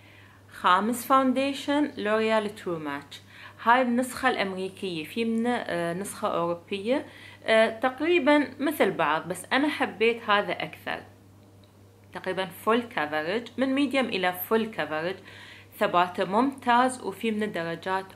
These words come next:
وايد. آه، للأسف مو موجود عندنا، يعني يا تطلبينه من تاجرات الانستغرام أو تطلبينه أونلاين. يناسب أغلب أنواع البشرات،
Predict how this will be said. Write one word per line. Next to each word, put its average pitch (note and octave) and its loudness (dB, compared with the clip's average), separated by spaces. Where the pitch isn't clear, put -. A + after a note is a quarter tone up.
وايد. F3 2
آه، G#3+ 4
للأسف B3+ 0
مو A#3+ 4
موجود E3 0
عندنا، D3 -6
يعني D3+ -4
يا A3 2
تطلبينه A3 -2
من B3 -2
تاجرات F#3+ 0
الانستغرام A#3+ 0
أو E4+ 6
تطلبينه G3 -4
أونلاين. D#3 -2
يناسب A3+ 2
أغلب B3+ 2
أنواع G3 4
البشرات، D#3 -2